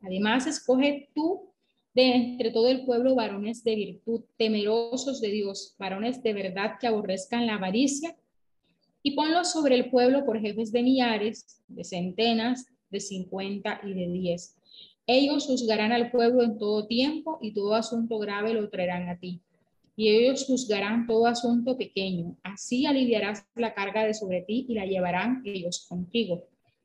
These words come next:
Si esto hicieres, y Dios te lo mandare, tú podrás sostenerte,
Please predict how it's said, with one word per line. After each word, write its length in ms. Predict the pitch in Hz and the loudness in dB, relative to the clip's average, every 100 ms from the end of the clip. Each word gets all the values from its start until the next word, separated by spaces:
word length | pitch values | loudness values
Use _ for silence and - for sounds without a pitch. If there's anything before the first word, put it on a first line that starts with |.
| _ | _
Si 220 | - 233 | -4 2
esto 240 | 233 240 285 | 2 2 0
hicieres, 640 | 285 277 277 269 285 277 | 0 2 2 4 2 0
y 180 | 233 220 | 0 2
Dios 200 | 220 226 | 0 0
te 120 | 262 | 2
lo 80 | 254 | 2
mandare, 420 | 220 202 202 226 | 2 0 -2 -2
tú 160 | 226 214 | -2 -4
podrás 380 | 208 202 208 - | -4 -2 -4 -2
sostenerte, 840 | 233 - 208 202 247 262 311 | -2 -4 -4 0 0 0 -6